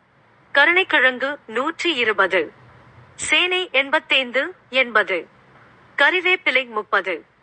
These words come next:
கொத்தமல்லி இருபத்தாறு. புதினா நாற்பத்தைந்து.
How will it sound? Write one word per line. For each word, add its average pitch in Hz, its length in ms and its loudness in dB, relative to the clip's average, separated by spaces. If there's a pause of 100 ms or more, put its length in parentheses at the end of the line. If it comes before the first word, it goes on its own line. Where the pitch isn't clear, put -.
(560)
கொத்தமல்லி 330 680 2
இருபத்தாறு. 220 840 0 (680)
புதினா 320 500 0
நாற்பத்தைந்து. 226 960 -2